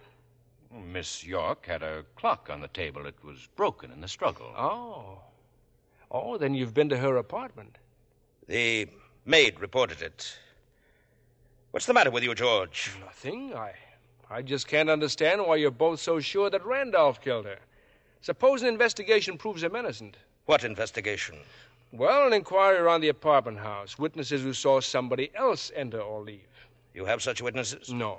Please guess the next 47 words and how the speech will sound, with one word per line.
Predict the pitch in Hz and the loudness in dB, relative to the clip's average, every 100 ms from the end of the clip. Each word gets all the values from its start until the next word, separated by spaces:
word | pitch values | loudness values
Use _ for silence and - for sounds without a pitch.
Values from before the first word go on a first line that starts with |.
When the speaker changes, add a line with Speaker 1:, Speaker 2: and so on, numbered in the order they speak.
| 135 | -12
Speaker 2:
no, | 262 165 92 143 | -16 -14 -14 -6
but | 160 | 4
I'll | 143 | 6
sure | 135 156 147 | 6 4 6
look | 196 233 | 6 4
for | 139 135 | 2 0
'em. | 196 233 _ _ _ _ | 0 -10 _ _ _ _
Unless | 120 131 170 - | -6 2 2 2
you | 170 | -4
decide | 143 135 - 160 | -6 -4 2 2
to | 123 | 2
let | 135 - | -2 -4
the | |
matter | 117 135 117 | -6 -6 -6
drop. | 110 143 233 - _ _ | -8 -8 -8 -10 _ _
Speaker 3:
Aren't | 127 120 | -6 -4
you | |
going | 151 156 | 2 4
to | 143 | 4
great | 139 147 | 4 2
lengths | 143 151 - | 4 2 0
to | 143 | -4
protect | 117 113 156 - | -8 2 2 2
this | 143 131 - 117 | -4 -4 -6 2
Randolph? | 143 143 139 156 - - - 98 | 2 4 2 0 -4 -20 -20 -10
Speaker 2:
I'm | 113 190 226 | -8 -6 -2
just | 214 226 | 0 0
trying | - 165 214 | 4 6 6
to | |
keep | 196 208 214 | 2 -2 0
an | 214 | 4
open | 220 208 | 4 2
mind. | 185 269 226 117 98 _ - | -2 -2 -2 -6 -10 _ -14
Speaker 3:
It | |
almost | 110 117 110 | -8 -4 -2
seems | 139 117 | -2 -6
as | 101 | -12
if | 98 | -12
you | 120 | -8
had | 110 110 | -6 -6
some | 117 | -6
inside | 123 117 135 127 117 | -4 -2 0 2 2
knowledge | 139 113 123 | 2 2 -4
of | |
this | 113 - | -6 -4
matter, | 117 110 | -2 -2
George. | 110 110 107 - - - 1077 1077 1077 1077 | -2 -2 0 0 2 2 0 -2 -2 -2